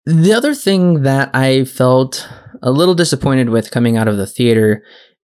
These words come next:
is that I'm hungry for just a little bit more. Like, this movie is about an hour and a half. To me, it doesn't feel like quite enough. Like,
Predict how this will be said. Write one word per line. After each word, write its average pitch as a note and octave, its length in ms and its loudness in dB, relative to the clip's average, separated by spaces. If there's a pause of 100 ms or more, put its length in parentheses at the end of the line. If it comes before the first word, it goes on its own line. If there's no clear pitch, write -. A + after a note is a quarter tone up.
(180)
is C3+ 200 -2
that F#3 120 2
I'm G3 120 0
hungry A#3 300 2
for A3 200 0
just C3+ 500 -2
a C3+ 60 0
little B2 200 2
bit G#2+ 220 -2
more. - 540 -6
Like, A#2 300 -2 (420)
this F3+ 380 0
movie E3+ 520 2
is B2+ 380 2
about D3 400 0
an C#3 120 2
hour C3 340 0
and A#2+ 80 0
a A2 40 -4
half. G#2+ 500 -4 (680)
To D#3 120 0
me, F3+ 140 4
it E3+ 140 0
doesn't D3+ 300 0
feel C#3+ 400 2
like B2 340 0
quite A#2+ 760 -2
enough. D#3 640 0
Like, B2 220 0